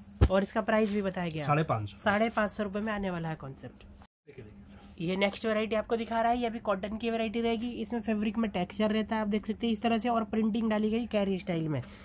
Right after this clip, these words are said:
Speaker 1: ये borders मिलेगा दामन में, कपड़ा quality और sleeves का fabric साइड
Speaker 2: अलग
Speaker 1: से
Speaker 2: से
Speaker 1: एक्स्ट्रा
Speaker 2: रहेगा।
Speaker 1: रहेगा। जी, और इसका bottom दिखाइए आप।
Speaker 2: Bottom cambric की रहेगी sir, tone टू tone।
Speaker 1: हाँ जी, कपड़ा एकदम soft रहेगा cambric cotton में। और दुपट्टा लीजिए अब आप इसमें।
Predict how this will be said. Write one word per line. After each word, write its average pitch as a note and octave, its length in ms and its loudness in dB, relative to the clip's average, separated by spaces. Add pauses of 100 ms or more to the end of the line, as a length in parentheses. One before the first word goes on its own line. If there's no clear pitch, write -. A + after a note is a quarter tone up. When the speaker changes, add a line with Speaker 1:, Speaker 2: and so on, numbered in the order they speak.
(180)
Speaker 1:
ये G3 60 6
borders F#3 400 6
मिलेगा G#3+ 320 4
दामन G#3+ 280 2
में, A3 280 0 (360)
कपड़ा A3 280 4
quality A3 380 2
और B3 100 2
sleeves A#3 300 0
का B3 100 2
fabric A3+ 340 -2
साइड F3+ 220 0
Speaker 2:
अलग D3+ 100 2
Speaker 1:
से G3 60 0
Speaker 2:
से F#3 60 2
Speaker 1:
एक्स्ट्रा G3 340 2
Speaker 2:
रहेगा। F3 300 2
Speaker 1:
रहेगा। D3 140 -4
जी, E3+ 200 -2 (760)
और F3+ 180 0
इसका G3 300 -4
bottom G3 320 0
दिखाइए F3+ 240 0
आप। C3+ 80 2
Speaker 2:
Bottom D3+ 200 0
cambric B2+ 640 -4
की D3+ 100 -4
रहेगी C#3 320 0
sir, C3+ 180 -8
tone A#2+ 160 -4
टू C3 120 -8
tone। E3 240 0 (160)
Speaker 1:
हाँ E3 100 2
जी, E3 200 0 (560)
कपड़ा A3 300 4
एकदम A3 320 2
soft F#3+ 360 0
रहेगा G#3+ 360 6
cambric G#3+ 440 0
cotton A3+ 260 0
में। A#3 180 0
और G#3+ 180 -2
दुपट्टा G#3 360 -2
लीजिए F3 460 -2
अब C#3 140 -6
आप B2+ 180 -10
इसमें। C3 240 -12